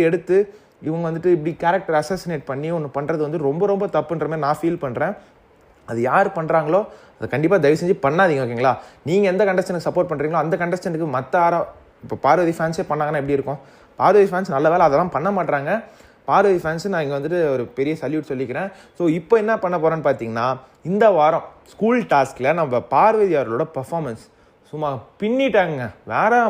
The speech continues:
மாதிரி பண்ணிட்டாங்க. அதுவும் வார்டன் வசந்தியா அவங்க ரோலை வாழ்ந்துட்டாங்கன்னு தான் சொல்ல தோணுது. ஏன்பா நம்ம வார்டன் வசந்தி இப்படி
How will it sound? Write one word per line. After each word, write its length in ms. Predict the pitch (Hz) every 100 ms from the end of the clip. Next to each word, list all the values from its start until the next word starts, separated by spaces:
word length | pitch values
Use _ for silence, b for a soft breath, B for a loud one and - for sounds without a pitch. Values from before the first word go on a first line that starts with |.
| 156
மாதிரி 160 | 175 190
பண்ணிட்டாங்க. 340 | 160 143 143 156 151
அதுவும் 240 | 160 117
வார்டன் 320 | 135 196 208 147
வசந்தியா 460 | 135 170 170 165 117
அவங்க 200 | 139 127 120
ரோலை 240 | 180 220 170 113
வாழ்ந்துட்டாங்கன்னு 580 | 143 233 226 180 160 156
தான் 80 | 165
சொல்ல 120 | 143 135
தோணுது. 280 | 120 110 175 - B B B -
ஏன்பா 360 | 156 202 196 147 110 B -
நம்ம 120 | 117 117 110
வார்டன் 360 | 151 202 202 165
வசந்தி 420 | 143 170 156 147 147 - 117
இப்படி 180 | 135